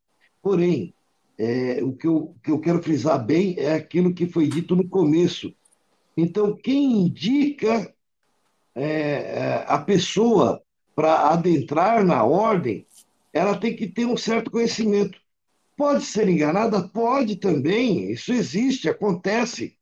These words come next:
E a ordem está aí justamente pra que, é, os erros se-, sejam corrigidos. Então, é, quando se é percebido, nós temos os nossos,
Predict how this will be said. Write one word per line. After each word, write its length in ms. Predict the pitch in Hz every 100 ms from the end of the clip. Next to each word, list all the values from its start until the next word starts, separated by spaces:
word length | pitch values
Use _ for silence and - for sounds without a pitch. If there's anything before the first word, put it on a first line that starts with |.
| _ _ _ _ _ _ -
E 140 | 247
a 100 | 233
ordem 540 | 185 208 240 208 233 233
está 300 | - - 202
aí 320 | 180 226 233
justamente 840 | 180 233 - 214 180 190 233 226
pra 260 | - 220 214
que, 520 | - 180 202 117 - _ _ _ _
é, 320 | 131 143 139
os 300 | 170 170 -
erros 680 | 147 226 262 180 139 - - -
se-, 580 | - 165 165 135 131 -
sejam 380 | - 175 156
corrigidos. 880 | 151 160 147 127 131 123 87 - - _ _ _ _ _ _ -
Então, 460 | 143 143 202 202
é, 400 | - 165 170 165
quando 320 | 151 196 226 202
se 220 | - 208
é 120 | 208
percebido, 1040 | 214 208 180 151 117 196 277 190 135 - _ _ _ _ -
nós 460 | 156 180 175 - _ _
temos 580 | 190 214 262 226 180 147
os 260 | 156 147 117
nossos, 800 | 156 165 175 - 143 117 -